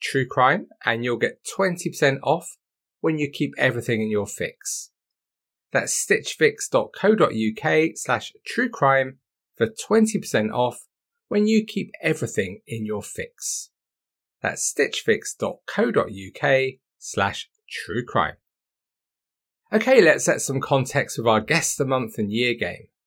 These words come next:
Top of the U K music charts was Basement Jaxx with Good Luck. In the U S, it was Fantasia with I Believe. And the Australian album charts, the top spot was filled by Kasey Chambers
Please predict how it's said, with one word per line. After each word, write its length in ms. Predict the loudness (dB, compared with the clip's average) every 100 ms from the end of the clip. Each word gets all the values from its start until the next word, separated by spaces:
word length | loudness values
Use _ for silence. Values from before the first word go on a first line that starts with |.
| _ _ _ _ _ _ _ 0
Top 160 | 4
of 100 | 4
the 60 | 4
U 140 | 4
K 220 | 4 4
music 360 | 4 2 2 0
charts 440 | -2 -2 -2 -2
was 240 | 0 0 2
Basement 520 | 2 2 0 -6 -2
Jaxx 400 | 0 0 -2 0
with 240 | 0 0
Good 200 | 0 0
Luck. 320 | 2 0 -2 -12 _ _ _ _ _ _ _
In 140 | 0 4
the 80 | 4
U 180 | 6 4
S, 180 | 2
it 40 | 0
was 140 | 0
Fantasia 760 | 2 2 2 2 2 2 0 2
with 180 | 0 2 0
I 180 | -2
Believe. 480 | -2 0 2 0 -2 -16 _ _ _ _ _ _ _ _ 0
And 160 | 2
the 40 | 4
Australian 500 | 2 2 4 4 2
album 360 | 0 0 -2 -8
charts, 500 | -2 -2 -2 -6 -4
the 200 | 2 0
top 280 | 0 -4 -4
spot 320 | -2 -2 0
was 180 | -4 -2
filled 300 | 2 2 4
by 160 | 0
Kasey 440 | 0 0 0 0 -4
Chambers 600 | 0 -2 0 0 -2 -4